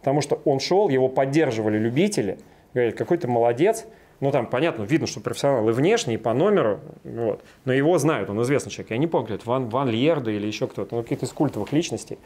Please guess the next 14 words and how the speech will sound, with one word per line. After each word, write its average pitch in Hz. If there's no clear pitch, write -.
рассказывал 120
это 107
всё. -
Ну, 120
то 147
есть 131
это 160
такая, 175
у 143
каждого 185
своя 143
категория, 156
как 135
дойти, 170